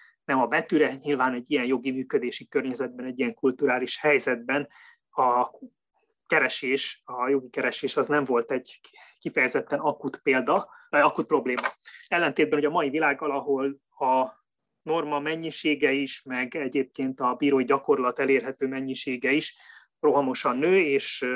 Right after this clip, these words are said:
ez biztos, hogy az elkövetkezendő öt évben is csak nőni fog, egyre nagyobb jelentősége lesz annak, hogy, hogyan kerestünk. Ez, azért is fontos, amikor én kezdtem, mondjuk,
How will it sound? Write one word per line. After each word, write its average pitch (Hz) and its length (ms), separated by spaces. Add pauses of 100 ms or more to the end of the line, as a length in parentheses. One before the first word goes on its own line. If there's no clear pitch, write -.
ez 131 140
biztos, - 420
hogy 123 120
az 110 200
elkövetkezendő 127 920
öt - 180
évben 127 340
is - 220 (960)
csak - 400
nőni 160 280
fog, 185 320
egyre 151 520 (160)
nagyobb 147 320
jelentősége 135 680
lesz 123 200
annak, 131 320
hogy, - 200 (300)
hogyan 131 380
kerestünk. - 680
Ez, 139 300
azért 147 540
is 160 100
fontos, 147 280
amikor 151 240
én 151 120
kezdtem, 147 320
mondjuk, 135 340